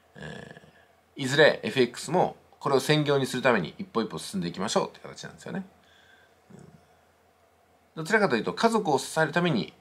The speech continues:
稼ぐ方法を手に入れて、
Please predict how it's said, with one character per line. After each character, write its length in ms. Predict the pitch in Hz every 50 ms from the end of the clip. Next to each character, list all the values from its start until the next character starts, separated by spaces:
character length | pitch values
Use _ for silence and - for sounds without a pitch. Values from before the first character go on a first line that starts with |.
| _ _ _ _ _ _ _ _ _ _
稼 260 | - - 127 139 139
ぐ 100 | 113 98
方 220 | 95 85 85 85 78
法 300 | - 78 78 80 113 127
を 180 | - - - - _ _ _ -
手 100 | 110 101
に 120 | 92 82
入 80 | 73 69
れ 40 | -
て、 300 | - 156 123 - -